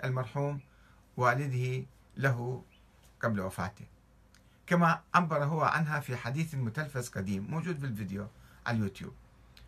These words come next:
مما يزيد في خطر نشوء ديكتاتورية دينية في العراق من ناحيتين: الأولى من ناحية المرجعية الدينية التي تدعي النيابة العامة عن الإمام المهدي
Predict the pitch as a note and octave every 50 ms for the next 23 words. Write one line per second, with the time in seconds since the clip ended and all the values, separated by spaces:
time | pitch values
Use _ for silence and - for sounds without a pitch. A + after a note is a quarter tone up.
0 | - - - E3 F#3+ G3 F#3+ F#3 F3+ F3+ C#3+ D3+ G#3 A#3 G3 - - F3+ F3 E3
1 | - G3+ G#3 G#3 G#3 G#3 F#3+ - - - - - - - - - D3 D#3 - G3
2 | G#3 A3 G#3+ F3+ D3+ D3+ C3 - - D3 C#3+ - - D3 D3 F3 G#3 G#3 G3 F#3
3 | C3+ D3 D3 D#3+ F3+ A3 A3+ G#3+ E3 D#3 G#2 - G#2+ G2+ F#2 F2+ - - - -
4 | - - - - - - - C#3+ F3 F3+ D#3+ - E3 C3+ B2 - - C#3 A2+ F#2
5 | F2 - - - - - - - - - - - - - - - - - - -
6 | - - - - - - - - - - - - - - - - - - - -
7 | - - - - - D#3 E3 - G#3+ B3 B3+ A#3+ A3+ G#3+ G#3+ G#3+ G3+ F3 F3+ E3
8 | E3 E3 E3 E3 D#3+ G#3 A3+ A#3 A3 G#3+ G3+ G3+ G#3 F#3+ E3+ G3 A#3+ B3+ C4+ C4+
9 | A#3+ F3 F#3+ A3 G#3+ A3+ A#3 G3+ E3 C3+ - - - - - E3 F#3+ G3+ G3+ -
10 | - F#3+ F3+ G#3+ G#3 F3 G3 G3 F3+ G3 G3 - F3 F3 E3+ E3 E3+ F3+ G3 F#3+
11 | E3 E3+ D3+ B2+ - E3+ F#3 F#3+ F#3+ F#3 F3+ - - F#3 F#3 F3 - - C3 D3
12 | D#3 E3+ D3+ B2 A#2 - C3 C3+ B2 - F#2 G2+ G#2